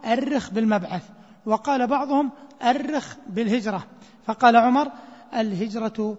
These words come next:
فرقت بين الحق والباطل فأرخوا بها". وهذا فيه إشارة إلى المزية التي استحقت به الهجرة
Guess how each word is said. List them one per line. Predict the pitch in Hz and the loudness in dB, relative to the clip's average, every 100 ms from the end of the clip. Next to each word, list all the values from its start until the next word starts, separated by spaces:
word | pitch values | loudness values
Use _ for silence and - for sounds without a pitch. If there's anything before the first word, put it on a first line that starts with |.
| - - - | -14 -20 -4
فرقت | 226 226 208 208 220 214 190 | -2 -2 -2 -4 -4 -4 -4
بين | 214 202 | -2 0
الحق | 190 233 202 220 | -2 -4 -8 -6
والباطل | 202 196 214 208 214 220 - - - | -4 -2 -2 -2 -4 -10 -10 -20 -12
فأرخوا | 233 220 190 185 - 180 | -8 -6 -4 -6 -6 -8
بها". | 175 143 143 - - _ - | -8 -8 -12 -18 -20 _ -10
وهذا | 190 147 208 254 262 277 285 277 - - - - _ | -6 -2 2 2 2 -2 -4 -6 -20 -20 -20 -20 _
فيه | - 220 247 262 240 | -6 -2 0 -2 -4
إشارة | - 262 262 254 | -2 -2 -2 -4
إلى | 240 226 226 | -4 -2 0
المزية | 220 208 214 240 190 135 - - - - | 0 -2 -4 -6 -6 -10 -16 -20 -20 -8
التي | 220 220 220 220 | -6 -4 -4 -6
استحقت | - 214 - 269 - 214 - 202 | -6 -6 -4 -6 -6 -8 -8 -8
به | 220 185 | -6 -4
الهجرة | 202 180 214 214 226 | -4 -4 -6 -2 -4